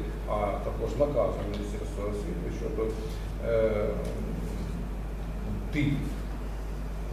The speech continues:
е, типів закладів дошкільної освіти, дозволяє нам створити такі підрозділи. Наразі вже ведеться робота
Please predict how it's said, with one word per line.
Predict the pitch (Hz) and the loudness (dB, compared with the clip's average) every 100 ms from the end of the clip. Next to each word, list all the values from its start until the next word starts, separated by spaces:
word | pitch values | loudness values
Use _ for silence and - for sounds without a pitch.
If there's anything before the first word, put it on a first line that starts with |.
| 104 | -2
е, | 110 104 104 101 101 - - | 0 0 0 0 0 -2 -2
типів | 120 107 101 104 | -2 -2 0 0
закладів | 104 104 101 101 | 0 0 -2 -2
дошкільної | 104 104 101 101 101 | -2 -2 -2 0 0
освіти, | 101 - - - - | -2 -2 -4 -4 -2
дозволяє | 117 127 139 143 104 | -2 0 2 2 2
нам | 107 - | 0 0
створити | 101 104 - - - | 0 0 0 -2 -2
такі | - 104 - | -2 0 0
підрозділи. | - 110 - - - - | 0 0 -2 -2 -2 2
Наразі | 120 135 113 | 4 4 2
вже | 107 107 | 2 2
ведеться | 104 110 107 104 | 2 4 4 2
робота | 104 104 104 | 2 2 0